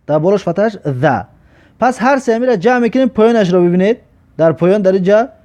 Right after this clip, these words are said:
خوب بیان می‌کند، در اینجا خوب آوردگی هست. ببینید مثلا که کلمه را ببینید، اخذ، اخذ. ببینید اخذ، اخذ،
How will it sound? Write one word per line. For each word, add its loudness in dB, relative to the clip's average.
خوب -4
بیان 4
می‌کند، -2
در -12
اینجا -4
خوب -2
آوردگی 0
هست. -2
ببینید -2
مثلا 0
که -2
کلمه 2
را 2
ببینید، -2
اخذ، 2
اخذ. 0
ببینید -2
اخذ، 0
اخذ، 0